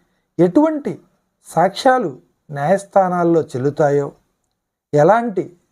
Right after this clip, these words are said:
సాక్ష్యాలు చెల్లవో, నిరూపించవలసిన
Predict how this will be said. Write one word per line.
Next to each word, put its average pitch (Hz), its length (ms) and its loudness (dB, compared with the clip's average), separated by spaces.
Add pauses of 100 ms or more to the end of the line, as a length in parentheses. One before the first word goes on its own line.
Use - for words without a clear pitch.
(140)
సాక్ష్యాలు 180 680 0 (680)
చెల్లవో, 139 460 0 (880)
నిరూపించవలసిన 208 1000 2